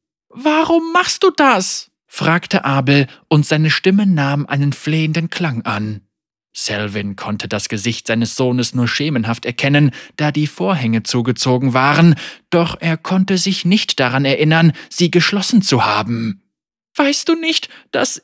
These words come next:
er sich genau davon ernährt?“ Plötzlich war Selwyn eiskalt. Über Abels Kopf hinweg sah er den hohen Schatten, den dieser an die Wand warf,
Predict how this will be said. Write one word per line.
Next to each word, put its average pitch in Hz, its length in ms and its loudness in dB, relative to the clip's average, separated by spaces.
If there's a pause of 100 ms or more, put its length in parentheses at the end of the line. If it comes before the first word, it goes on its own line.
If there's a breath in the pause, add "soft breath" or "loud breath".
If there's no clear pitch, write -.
(100)
er 294 280 4
sich 294 380 0
genau 311 400 2
davon 311 520 2
ernährt?“ 320 680 2 (1400)
Plötzlich 123 520 -2
war 123 100 -2
Selwyn 107 380 -4
eiskalt. 110 560 -4 (480)
Über 101 360 -4
Abels 104 400 -4
Kopf - 240 -6
hinweg 117 360 0 (200 loud breath)
sah 120 180 0
er 123 140 -2
den 127 240 0
hohen 165 200 0
Schatten, 123 440 0
den 123 240 0
dieser 113 340 0
an 117 100 -2
die 120 140 -2
Wand 139 240 0
warf, 113 300 0